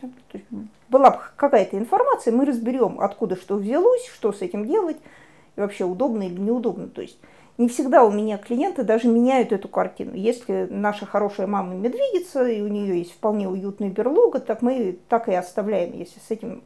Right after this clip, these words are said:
все в порядке. Главное, что какой-то образ есть. А почему это медведица, это, конечно, уже личная история, которую надо разбирать и находить, э, с-, связывать все концы, находить причины, почему так получилось.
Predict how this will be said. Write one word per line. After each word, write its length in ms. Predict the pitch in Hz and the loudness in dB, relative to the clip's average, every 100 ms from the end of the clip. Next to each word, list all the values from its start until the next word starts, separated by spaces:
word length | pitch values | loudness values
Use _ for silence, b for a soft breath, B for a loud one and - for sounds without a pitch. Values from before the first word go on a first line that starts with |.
| - | -10
все 160 | - | -8
в 40 | 202 | -4
порядке. 440 | 190 165 - - B B B B B - | -4 -4 -6 -14 B B B B B 0
Главное, 320 | 269 349 233 | 2 2 -2
что 160 | - | -6
какой-то 460 | - 240 254 262 254 | -4 -2 -2 0 0
образ 500 | 208 190 190 185 - | 0 -2 -6 -10 -12
есть. 280 | - - - - | -20 -20 -14 -12
А 60 | |
почему 360 | 208 214 277 427 | -10 -6 0 2
это 160 | 466 381 | 2 0
медведица, 600 | 370 339 339 254 - 247 | -4 0 0 0 -4 -4
это, 100 | 254 | -4
конечно, 360 | 196 190 214 | -8 -6 -10
уже 140 | 196 240 | -4 -2
личная 380 | 233 - 190 | -2 -4 -8
история, 340 | 190 - 427 254 | -8 -4 -4 -4
которую 380 | 285 285 226 202 | -6 -6 -4 -4
надо 200 | 196 190 | -4 -6
разбирать 500 | 185 185 233 269 - b b b b - | -6 -2 -2 -2 -8 b b b b -4
и 140 | 254 | -2
находить, 420 | 214 - 190 202 - _ _ - | 0 -4 -6 -8 -12 _ _ -14
э, 180 | 226 220 - | -12 -10 -14
с-, 540 | 202 - - - - | -14 -14 -14 -12 0
связывать 400 | 240 269 202 185 | 4 4 2 -8
все 180 | - 226 | -6 -2
концы, 400 | 208 208 277 285 - | -2 -2 -4 -8 -8
находить 400 | 240 233 214 233 | -6 -4 -4 -4
причины, 480 | - 220 226 214 196 - _ | -10 -6 -4 -4 -6 -14 _
почему 260 | - - 208 | -12 -6 -6
так 160 | 220 - | -6 -6
получилось. 560 | 214 202 - - - | -6 -4 -8 -12 -16